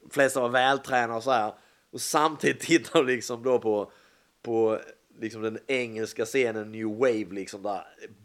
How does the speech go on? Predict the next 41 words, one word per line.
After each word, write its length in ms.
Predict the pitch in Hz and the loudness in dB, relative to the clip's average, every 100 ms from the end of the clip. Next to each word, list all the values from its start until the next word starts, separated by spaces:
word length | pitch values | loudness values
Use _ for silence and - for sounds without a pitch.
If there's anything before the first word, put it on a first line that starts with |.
| - | 2
bara 560 | 165 160 156 135 131 123 | 6 8 8 6 2 0
arbetarklass. 1160 | 131 139 131 123 110 104 101 104 98 - - - 65 64 - - | 0 0 2 0 0 -6 -6 -4 -4 -6 -10 -8 -8 -8 -16 -20
<clears throat> 480 | _ - - - - | _ -2 -2 0 6
Alla 340 | 151 147 139 | 6 8 6
är 60 | 123 | 4
bleka 560 | 123 127 127 - 113 101 | 2 2 2 0 2 4
och, 240 | 101 101 - _ _ _ _ _ _ _ _ _ _ _ _ _ _ 127 | 4 0 -6 _ _ _ _ _ _ _ _ _ _ _ _ _ _ 4
nej, 100 | 127 | 6
det 60 | |
var 80 | 123 | 4
inte 120 | 123 | 0
många 260 | 120 120 113 | -2 0 0
man 100 | 104 | -2
skulle 120 | 101 | -4
klassa 340 | 98 113 110 95 | 0 0 0 -6
som 100 | 101 | -8
att 100 | 95 | -6
de 60 | |
var 80 | 92 | -8
snygga, 420 | - 107 107 95 | -8 -8 -4 -6
liksom. 320 | 80 78 95 | -6 -12 -12
Det 140 | 95 95 - - | -12 -12 -14 -10
fanns, 300 | 110 101 - | -10 -8 -10
det 120 | 135 | -10
fanns 340 | - 139 - | -2 -2 -2
väl 80 | 123 | -6
ingen 240 | 127 123 | -6 -6
i 120 | 107 95 | -8 -8
Saxon 560 | - 98 - - 85 | -4 -4 -6 -12 -16
som 120 | 92 | -16
kunde 140 | 92 95 | -16 -10
gå, 260 | 104 92 - _ - _ _ | -10 -10 -14 _ -20 _ _
gått 320 | - 107 101 95 | -6 -4 -4 -8
under 180 | 90 | -8
den 220 | 95 90 85 | -8 -8 -8
benämningen 420 | 98 98 85 82 | -8 -8 -10 -12
att 80 | - | -12
de, 220 | 85 87 | -16 -12
oh, 220 | 135 110 - _ _ | -12 -12 -18 _ _
kolla, 280 | - 113 120 _ _ _ | -10 -8 -8 _ _ _
snygg. 280 | - 123 | -12 -12